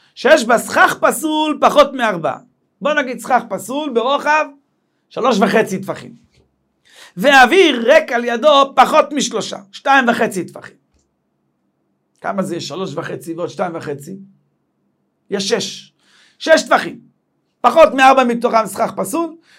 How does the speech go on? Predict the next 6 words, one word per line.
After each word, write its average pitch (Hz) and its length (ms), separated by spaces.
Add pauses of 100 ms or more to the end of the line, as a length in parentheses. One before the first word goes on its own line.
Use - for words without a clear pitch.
(180)
פחות 277 340
משלוש 247 400
מתוכם 247 480 (120)
אוויר. 233 400 (920)
מהי? 233 380 (240)
כשרה. 226 380